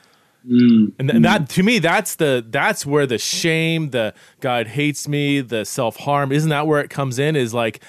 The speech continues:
Speaker 2: I, God is less pleased with me as long as I am still wrestling with this temptation.
Speaker 1: Yeah.
Speaker 2: And, and that to me is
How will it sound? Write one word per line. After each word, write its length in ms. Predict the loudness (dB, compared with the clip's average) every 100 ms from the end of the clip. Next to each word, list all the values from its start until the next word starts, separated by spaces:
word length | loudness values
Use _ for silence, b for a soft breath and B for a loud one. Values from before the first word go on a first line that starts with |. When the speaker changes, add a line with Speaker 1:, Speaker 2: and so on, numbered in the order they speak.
| b b
Speaker 2:
I, 180 | -6 -4
God 380 | -4 0 2 2
is 240 | 0 -4 -16 b
less 400 | -2 0 0 -2
pleased 480 | -4 0 0 0 -2
with 200 | -4 -2
me 140 | -4
as 160 | -4 0
long 240 | 0 0
as 100 | -2
I 100 | -2
am 100 | -6
still 520 | -6 -2 0 2 0 b b b b
wrestling 480 | -10 -4 -4 -4 -6
with 120 | -6
this 180 | -6 -10
temptation. 800 | -10 -12 -8 -6 -6 -8 -20 -20 _ _ _ _ -20 _ -6
Speaker 1:
Yeah. 240 | -2 0
Speaker 2:
And, 80 | 0
and 200 | 0 0
that 300 | 2 2 0
to 80 | 0
me 260 | 0 2 0
is 380 | 0 -2 -2